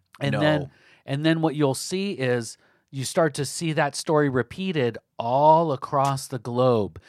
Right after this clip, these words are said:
Speaker 2: The
Speaker 1: Saint
Speaker 2: globe.
Speaker 1: Petersburg, Russia. You know, you see, uh, Saint Louis, Missouri. You can see it in so many different places.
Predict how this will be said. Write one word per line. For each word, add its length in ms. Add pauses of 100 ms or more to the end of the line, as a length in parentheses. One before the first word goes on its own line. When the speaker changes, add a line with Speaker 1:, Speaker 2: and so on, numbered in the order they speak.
(120)
Speaker 2:
The 60
Speaker 1:
Saint 400
Speaker 2:
globe. 80
Speaker 1:
Petersburg, 840
Russia. 680
You 140
know, 60
you 100
see, 300 (260)
uh, 120
Saint 360
Louis, 380
Missouri. 580
You 100
can 200
see 380
it 120
in 60
so 320
many 180
different 240
places. 320